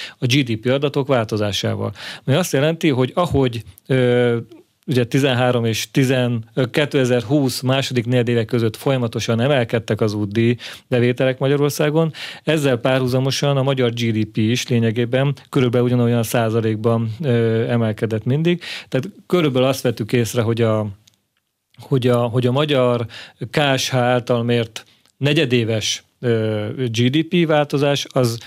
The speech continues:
kilencven százalékos korrelációban van az udí emelkedésekkel, és hogyha megnézzük az O E C D-nek a, a, az eurozónás éves, ö,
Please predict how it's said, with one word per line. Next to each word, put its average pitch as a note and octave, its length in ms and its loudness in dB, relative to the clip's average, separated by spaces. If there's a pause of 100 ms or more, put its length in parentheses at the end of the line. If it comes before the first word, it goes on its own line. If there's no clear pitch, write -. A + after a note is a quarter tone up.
(460)
kilencven A#2+ 460 0
százalékos A2 600 -2
korrelációban A2 640 -2
van A2 120 -2
az G#2+ 140 -4
udí A2 340 -2
emelkedésekkel, C3 800 0
és C3 100 0
hogyha C3 200 -2
megnézzük C#3 400 -2
az A#2 140 0
O C#3+ 120 2
E B2+ 120 2
C A#2 220 -2
D-nek G#2+ 380 -4 (260)
a, B2 80 -2
a, A#2 720 0
az A#2+ 120 -2
eurozónás B2 640 0
éves, B2+ 520 0 (300)
ö, A2+ 420 0